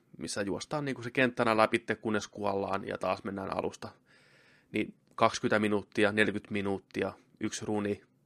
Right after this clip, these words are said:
Se on, se on hyvä lopettaa, siinä saa niinku sen nörtteilyn irti, saa vähän pelattua, on saanut jotain valmiiksi. Se on hyvä laskea sitten ohjaajan alas. Mut joo, kyllä sitä,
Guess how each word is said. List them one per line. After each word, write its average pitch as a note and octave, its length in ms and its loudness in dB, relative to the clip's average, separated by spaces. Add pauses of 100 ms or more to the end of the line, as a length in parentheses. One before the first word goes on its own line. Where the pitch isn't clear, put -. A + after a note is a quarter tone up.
(240)
Se A2+ 140 -2
on, A2+ 80 0 (100)
se B2+ 80 -6
on G#2+ 100 -2
hyvä C#3+ 180 6
lopettaa, A2+ 640 6
siinä A2+ 180 -2
saa G#2+ 240 6
niinku G#2+ 360 2
sen A2 160 -2
nörtteilyn A#2 520 4
irti, G#2+ 360 0
saa A2 180 -2
vähän G#2+ 180 -2
pelattua, G#2 680 4 (240)
on G#2 180 -2 (160)
saanut G#2+ 200 4
jotain G#2+ 280 4
valmiiksi. G2 600 8 (560)
Se A#2 100 -4
on A2 60 2
hyvä G#2 140 2
laskea - 280 -4
sitten - 180 -6
ohjaajan - 320 -6
alas. - 280 -8 (2500)
Mut C#3+ 320 -6
joo, D3+ 340 6
kyllä D3 160 6
sitä, C#3+ 200 4